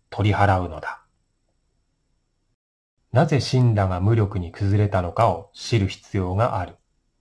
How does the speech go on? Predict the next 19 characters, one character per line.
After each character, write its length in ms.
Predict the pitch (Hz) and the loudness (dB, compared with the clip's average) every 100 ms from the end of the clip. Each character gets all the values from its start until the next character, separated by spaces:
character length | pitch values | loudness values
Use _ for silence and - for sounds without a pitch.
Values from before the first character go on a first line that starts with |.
| _ _ _ _ _ _ _ _ - | _ _ _ _ _ _ _ _ -2
外 220 | 107 120 | 2 2
国 220 | 123 113 | 2 0
の 100 | 117 | 0
勢 200 | 107 117 | 0 -2
力 220 | 107 101 104 | 0 0 0
が 120 | 95 | 0
入 200 | 110 101 | 0 0
れ 120 | 92 | 0
ば 260 | 92 127 - _ _ - | -2 -6 -10 _ _ -8
国 260 | - 107 | -2 0
は 140 | 113 107 | 0 -2
不 160 | - | -4
幸 260 | - 151 123 | -2 0 2
に 140 | 127 | 0
な 120 | 95 | -2
る。 100 | 80 - _ _ _ _ _ _ _ _ _ _ _ | -4 -12 _ _ _ _ _ _ _ _ _ _ _
神 320 | - 131 117 | -4 0 2
羅 140 | 98 90 | 2 0
は 260 | 107 - | -2 -4